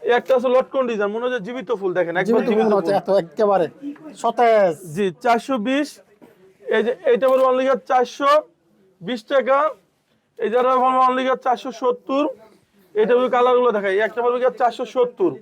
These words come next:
Speaker 2: আচ্ছা, আচ্ছা।
Speaker 1: কারণ অনেক প্রতারক আছে, আপনাকে দেখাবে ছয় কুচি।
Speaker 2: হ্যাঁ।
Speaker 1: তারা আপনাকে, ইয়া, যখন আপনার দাম জিজ্ঞাসা করবেন, বলবো যে চার কুচি। আলিফ পরে গেলে গেছে আপনার হান্ড্রেড পার্সেন্ট পাইবেন অথেন্টিক অরিজিনাল প্রোডাক্ট।
Speaker 2: আচ্ছা, আচ্ছা, আচ্ছা।
Speaker 1: এই যে এখানে আমরা পেস্টিন ইউজ করি ভাই।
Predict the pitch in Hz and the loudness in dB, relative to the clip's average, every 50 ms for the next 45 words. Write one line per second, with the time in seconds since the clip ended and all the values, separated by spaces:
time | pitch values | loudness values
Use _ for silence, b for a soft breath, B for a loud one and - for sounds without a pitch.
0 | - 208 208 - - - 170 - - 143 120 - - - - - - - 233 233 | -8 -8 -8 -6 -6 -8 -12 -10 -10 -12 -14 -14 -18 -20 -20 -20 -6 -2 0 2
1 | 247 262 - - 247 254 277 269 - - 262 262 214 269 277 269 269 269 254 247 | 2 2 2 2 2 2 0 0 -2 -2 -2 -2 2 2 2 4 4 2 2 0
2 | - 269 233 190 160 - - - - - - - - 254 254 254 208 247 247 220 | -2 -2 -2 -2 -2 -4 -8 -8 -4 -4 -4 -2 -2 -4 -4 -2 -2 -2 -2 0
3 | 254 254 254 277 269 - - 262 254 262 226 196 262 240 - - 220 175 147 135 | 0 0 0 0 -2 -2 -2 -2 0 0 0 -2 -4 -4 -4 -4 -4 -4 -4 -4
4 | - - 180 160 127 110 - _ _ _ - 226 233 247 254 247 226 247 269 262 | -6 -6 -6 -6 -6 -8 -12 _ _ _ 0 2 2 4 2 2 0 0 0 0
5 | 262 214 208 - 226 220 208 190 165 220 233 254 254 247 240 247 240 190 233 247 | -2 -2 -4 -4 -2 -2 -2 -2 0 -2 0 0 0 0 0 -2 -2 0 0 0
6 | 240 220 254 254 269 269 269 254 247 247 247 254 247 240 226 - - 247 226 220 | 0 -2 -4 -2 -2 -2 0 0 0 0 0 -2 -4 -6 -8 -4 -2 0 0 0
7 | 196 208 214 214 - 208 170 143 - - - - - - - - - - 196 240 | 0 -4 -8 -8 -6 -6 -6 -6 -8 -10 -18 -20 -20 -20 -16 -6 -2 0 0 0
8 | 262 214 - - 262 262 262 262 262 262 262 262 233 254 269 262 226 254 254 214 | 0 -2 -2 0 0 2 2 2 2 2 0 0 0 -2 -2 -2 -2 -4 -4 -2
9 | 226 233 240 233 254 196 202 254 247 240 262 240 262 262 262 262 247 240 247 262 | -2 -2 -2 -2 -6 -4 -4 -4 -4 -2 -2 0 0 2 2 2 2 0 -2 -4
10 | 254 233 226 269 240 254 240 226 247 233 247 240 190 190 233 202 190 160 123 - | -6 -6 -4 -2 0 0 0 0 -2 -2 -2 -2 -2 -2 0 0 0 0 -2 -6
11 | - - - - 214 214 - - 185 165 - - 143 - 127 110 202 226 220 262 | -14 -20 -14 -8 -6 -6 -6 -6 -8 -10 -10 -12 -16 -12 -6 -2 -2 0 2 4
12 | 262 254 247 262 269 269 277 277 285 277 277 269 - - 277 269 269 - - 285 | 4 2 2 2 0 -2 0 0 0 0 0 -2 -4 -2 0 0 0 0 -2 -6
13 | 269 269 247 - - 247 214 196 185 170 151 | -4 -4 -6 -6 -4 -2 -2 0 0 -2 -4